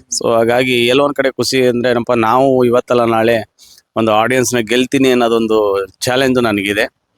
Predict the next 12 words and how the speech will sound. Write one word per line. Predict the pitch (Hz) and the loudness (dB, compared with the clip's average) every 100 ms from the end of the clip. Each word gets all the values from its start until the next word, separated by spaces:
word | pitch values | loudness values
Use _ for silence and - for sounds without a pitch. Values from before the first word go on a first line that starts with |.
| _ - 101 | _ -10 -4
ಆ, | 110 | -2
ಮತ್ತೆ | 113 117 | -2 0
ಅದು | 110 107 | 0 0
ಖುಷಿನೂ | 135 131 170 143 | -2 0 2 2
ಇದೆ | 113 123 | 2 0
ನನಗೆ. | 98 90 92 _ - 127 | -2 -8 -18 _ -4 -2
ಅತಿ | 139 - 269 | -2 -2 -4
ಫೇಮಸ್ | - 196 220 208 | 0 0 2 2
ಆಗಿರೋ | 202 185 | 2 2
ಡೈಲಾಗು | 165 147 147 - 202 175 | 2 2 2 0 0 2
ಅದೆರಡೇ | 127 123 120 | 2 0 0
ಡೈಲಾಗ್, | 107 92 90 | -2 -4 -12